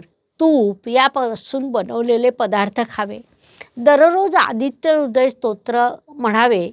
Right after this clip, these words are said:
याशिवाय राशीप्रमाणे मुख्यतः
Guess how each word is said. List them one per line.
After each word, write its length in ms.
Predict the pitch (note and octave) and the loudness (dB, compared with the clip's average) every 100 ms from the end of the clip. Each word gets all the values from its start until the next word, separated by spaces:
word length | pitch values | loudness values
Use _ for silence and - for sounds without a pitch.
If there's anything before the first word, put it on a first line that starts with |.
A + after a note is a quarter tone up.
| _ _ _ | _ _ _
याशिवाय 600 | A#3 B3 B3 - A3 G3+ | 0 2 2 0 -2 -2
राशीप्रमाणे 960 | A3 G3 E3+ - D#4+ D#4+ A#3+ G#3+ F#3+ G#3 | -2 -4 -4 -2 -2 0 -4 -4 -8 -6
मुख्यतः 840 | A3+ F3+ - G#3+ G#3 G3 G3+ E3+ | -6 -8 -8 -6 -2 -2 -4 -8